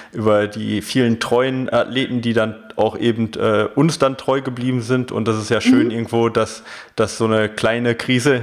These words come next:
Speaker 1: in Anführungsstrichen klein, ja, aber dass
Speaker 2: Mhm.
Speaker 1: die den Sport halt so nicht erschüttern kann. Im Gegenteil, ich hab manchmal das Gefühl, das sind eigentlich viele neue Sportler auch dazugekommen.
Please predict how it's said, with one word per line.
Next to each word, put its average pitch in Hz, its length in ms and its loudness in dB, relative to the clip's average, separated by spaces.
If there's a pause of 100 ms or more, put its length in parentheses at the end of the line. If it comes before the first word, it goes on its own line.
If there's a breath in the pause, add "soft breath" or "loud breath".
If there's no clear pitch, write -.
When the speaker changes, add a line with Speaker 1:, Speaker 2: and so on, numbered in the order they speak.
Speaker 1:
in 117 120 2
Anführungsstrichen 127 640 -2
klein, 127 460 0
ja, 117 200 0 (440 loud breath)
aber 110 180 2
dass 277 180 2
Speaker 2:
Mhm. 311 40 6
Speaker 1:
die 320 100 2
den 113 140 -2
Sport 117 360 0
halt 110 140 -2
so 110 160 -2
nicht 110 140 -2
erschüttern 113 420 0
kann. 110 180 -2
Im 113 140 -2
Gegenteil, 143 480 0 (400 loud breath)
ich - 140 -4
hab 107 80 -2
manchmal 113 260 -2
das 107 140 -2
Gefühl, 123 240 -2
das 113 160 2
sind 113 140 0
eigentlich 107 200 -2
viele 120 240 0
neue 110 220 2
Sportler 104 360 -2
auch 107 120 0
dazugekommen. 127 640 -2